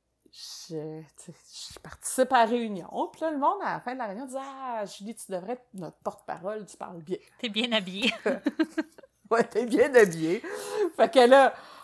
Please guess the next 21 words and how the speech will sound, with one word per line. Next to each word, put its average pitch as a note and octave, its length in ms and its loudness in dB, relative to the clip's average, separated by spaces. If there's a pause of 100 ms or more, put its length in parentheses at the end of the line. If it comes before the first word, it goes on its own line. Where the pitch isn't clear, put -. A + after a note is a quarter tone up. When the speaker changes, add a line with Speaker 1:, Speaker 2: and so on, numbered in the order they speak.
(100)
Speaker 1:
ah, F3 840 -2 (100)
ben, E3 140 -10 (160)
ok, G#3 80 -6
tu A#3 400 -6
sais, D#4 320 -10
puis - 100 -20
j-, - 360 -12
j'étais - 200 -6
comme A3+ 220 -4 (160)
pas A4+ 180 -4
trop E4+ 280 -4 (100)
consciente A3+ 1000 0
de G3 100 -4
ce - 80 -12
que F#3 140 -6
ça F3+ 180 -4
voulait E3+ 340 -6
dire. F3 460 -10 (920)
Puis, B3 480 -4 (180)
je - 220 -20
dirais, C4 720 -2